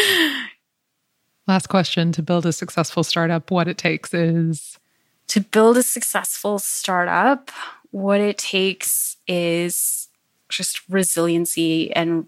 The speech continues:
Speaker 2: relentlessness. And I would also add to that, I think a startup, if you're going to make one, it has to be big enough for you to be really excited about it 'cause it's very hard. So pick something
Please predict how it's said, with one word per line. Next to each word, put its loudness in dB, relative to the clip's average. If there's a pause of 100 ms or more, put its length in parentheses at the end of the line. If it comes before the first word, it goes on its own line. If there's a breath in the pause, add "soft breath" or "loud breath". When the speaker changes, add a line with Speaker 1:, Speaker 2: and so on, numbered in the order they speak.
Speaker 2:
relentlessness. -2 (1040)
And 0 (200)
I 4
would 4
also 2
add 2
to -6
that, -4 (400)
I 4
think 0
a -2
startup, 0 (180)
if -10
you're -2
going 0
to -8
make -2
one, 0 (1080 loud breath)
it 4
has 0
to 2
be -2 (160)
big 4
enough 4
for -8
you -4
to -4
be -4
really 2
excited -2
about -4
it -8
'cause -8
it's -6
very 2
hard. -4
So -2
pick -2
something 0